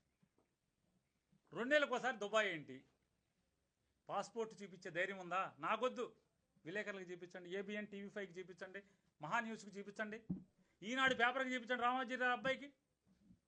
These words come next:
రాధాకృష్ణ గారికి చూపించండి. మీ వీసా పాస్‌పోర్ట్లు చూపించే ధైర్యం ఉందా? దుబాయ్ ఎన్నిసార్లు వెళ్ళారు, ఎందుకు వెళ్ళారు?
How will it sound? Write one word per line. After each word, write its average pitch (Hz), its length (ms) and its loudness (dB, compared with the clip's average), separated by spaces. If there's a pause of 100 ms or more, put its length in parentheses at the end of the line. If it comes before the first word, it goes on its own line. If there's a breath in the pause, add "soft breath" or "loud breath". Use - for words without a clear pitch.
(540)
రాధాకృష్ణ 180 500 -4
గారికి 185 220 -8
చూపించండి. 196 380 -20 (720)
మీ 165 120 -8 (100)
వీసా 226 280 2 (120)
పాస్‌పోర్ట్లు 208 560 0
చూపించే 196 420 -8
ధైర్యం 190 280 4
ఉందా? 175 160 4 (800)
దుబాయ్ 202 280 2
ఎన్నిసార్లు 185 360 -2
వెళ్ళారు, 202 260 -8
ఎందుకు 170 180 -12
వెళ్ళారు? 143 260 -10